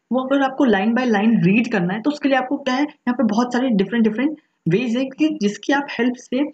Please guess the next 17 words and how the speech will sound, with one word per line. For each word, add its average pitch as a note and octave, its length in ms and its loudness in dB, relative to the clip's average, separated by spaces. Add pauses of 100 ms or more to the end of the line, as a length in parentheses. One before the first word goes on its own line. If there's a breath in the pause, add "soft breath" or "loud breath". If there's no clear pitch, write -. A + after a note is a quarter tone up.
(360)
फाइल G3 200 2
को D4+ 220 0
रीड G#3 340 2 (100)
line F#3+ 180 2
by G#3 160 2
line E3 180 4
कर E3 100 -2
सकते D#3+ 260 -6
हैं। D#3 80 -6
So - 280 -8
यहाँ B3+ 140 2
पे C4+ 100 2
मैं C4+ 160 4
बेसिक G#3+ 300 0
सिंपल A3+ 520 2
जो C4 140 0
है A#3+ 140 0